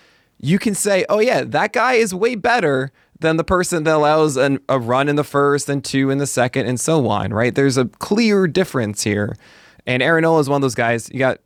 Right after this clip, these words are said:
super unlucky this past year. Um, I'd be very happy, as you said, Scott, number two starter, sure.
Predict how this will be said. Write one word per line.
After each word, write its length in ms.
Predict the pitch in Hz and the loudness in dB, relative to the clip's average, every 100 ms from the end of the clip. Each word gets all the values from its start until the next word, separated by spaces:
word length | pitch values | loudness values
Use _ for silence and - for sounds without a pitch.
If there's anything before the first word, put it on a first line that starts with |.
| - | -8
super 280 | - 147 | -4 0
unlucky 300 | 143 123 113 | 0 0 -2
this 160 | 110 107 | -4 -4
past 320 | 117 110 - | -4 -4 -2
year. 280 | 113 110 110 - _ _ - | -2 -2 -2 -10 _ _ -4
Um, 380 | 101 101 104 - | -2 -2 -4 -4
I'd 180 | 117 117 | -4 -2
be 140 | 120 | -2
very 240 | 117 120 113 | -2 0 0
happy, 280 | 113 113 | -4 -4
as 180 | 110 110 | -4 -4
you 60 | 104 | -4
said, 200 | 120 110 | -6 -6
Scott, 360 | - 110 - | -2 -2 -2
number 240 | 113 110 107 | -4 -4 -4
two 300 | - 127 131 | -4 -2 -2
starter, 340 | - 143 156 | 0 0 0
sure. 360 | 147 202 180 | 0 0 -2